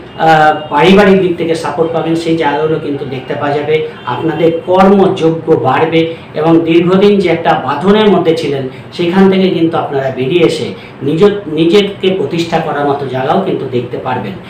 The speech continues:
এর ফলে কিন্তু আপনাদের পরিবেশ পরিস্থিতি অনেকটাই চেঞ্জ হয়ে যাবে, ফলে যে দি-, যে দীর্ঘদিন যে বাধাবিঘ্ন ফেস করেছেন, সেগুলো থেকে কিন্তু মকর রাশি বেরিয়ে আসার জায়গা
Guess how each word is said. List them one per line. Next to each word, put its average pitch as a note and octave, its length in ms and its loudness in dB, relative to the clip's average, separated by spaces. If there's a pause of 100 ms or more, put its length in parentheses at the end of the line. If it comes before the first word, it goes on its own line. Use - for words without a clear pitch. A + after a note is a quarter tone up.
(240)
এর G3+ 280 6
ফলে G#3+ 240 4
কিন্তু G3 280 2
আপনাদের F3 500 2
পরিবেশ D#3+ 440 -2
পরিস্থিতি E3 520 -2 (260)
অনেকটাই F3 440 0
চেঞ্জ C#3+ 300 -2
হয়ে D3 140 2
যাবে, D#3+ 340 0 (200)
ফলে C3+ 180 -4
যে G3 280 4
দি-, G3 240 0
যে G#3 380 4 (500)
দীর্ঘদিন G3+ 480 4
যে F3+ 120 2
বাধাবিঘ্ন D#3 600 -2
ফেস C#3 240 -4
করেছেন, F3 400 4 (220)
সেগুলো D3 340 0
থেকে C#3 280 -6
কিন্তু C#3 300 -4
মকর C3 360 -4
রাশি C#3+ 300 0
বেরিয়ে C3 300 -2
আসার B2+ 240 -8
জায়গা D3 420 -2